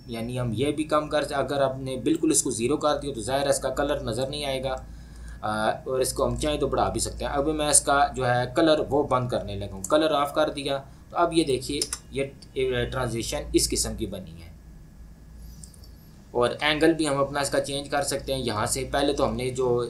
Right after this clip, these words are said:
अ, style दिए थे center से right left, और अब अगर ये, अगर आप इसको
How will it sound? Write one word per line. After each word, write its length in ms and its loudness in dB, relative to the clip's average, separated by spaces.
अ, 160 -4
style 400 4
दिए 280 2
थे 280 0
center 400 0
से 240 2
right 360 0
left, 380 0
और 100 0
अब 240 2
अगर 200 2
ये, 340 2
अगर 240 6
आप 200 4
इसको 400 2